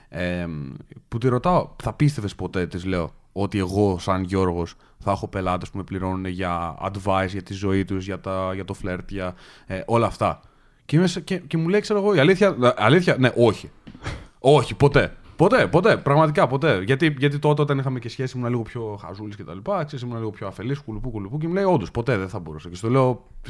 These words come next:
straight up, και δεν στο λέω για κακό, ρε παιδί μου, στο λέω για καλό. Ότι έχεις κάνει outgame τον εαυτό σου, πραγματικά. Ε, outplay τον εαυτό σου. Εμ, δεν είναι ότι είχα κάποια τρελά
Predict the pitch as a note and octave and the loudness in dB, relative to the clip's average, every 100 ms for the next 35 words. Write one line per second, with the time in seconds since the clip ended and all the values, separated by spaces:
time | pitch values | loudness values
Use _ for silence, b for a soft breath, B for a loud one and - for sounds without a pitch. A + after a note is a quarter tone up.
0 | - A#2+ A#2 G#2+ - G#2+ G2+ B B B2+ | -8 -6 -2 -4 -2 -6 -6 B B 0
1 | B2 D3 A#2 G#2 F2+ A2 G#2 F#2+ C3+ G3+ | 4 4 4 0 -2 -2 -2 0 -2 -2
2 | G#3+ F#3+ F3 D#3+ D3 E2+ B B B A#2+ | -4 -4 2 4 4 4 B B B -2
3 | B2 C3 B2+ - - _ C3 C#3+ D3 - | 2 2 2 -2 -20 _ 2 2 2 2
4 | C#3+ D3 D3 C3+ C3 B2 - A#2+ C#3+ D3 | 4 6 4 4 0 -2 -4 4 4 4
5 | A2+ A#2 D3+ C3 B2+ A#2+ A#2 - C#3+ G#2+ | 0 4 4 4 4 6 4 6 4 4
6 | G#2 G#2+ A2 G#2+ A2+ A#2+ F#2+ B B B | 0 2 2 0 2 2 2 B B B
7 | A#2+ B2 - C#3 C#3+ - A2+ A2 A2 - | 0 0 4 4 4 4 2 2 -2 -4
8 | B2+ A#2 E2 b b b _ A2 A2+ G#2+ | -6 -6 -12 b b b _ -2 0 -2
9 | G#2 - C3+ A#3 D#4+ E4 D#4 A#3+ A3 F3 | -8 -8 -2 0 4 4 2 0 -2 -4
10 | C#3+ D3+ D3 - G#2+ G2+ G2 F#2 | 0 -2 0 -6 -6 -6 -4 -2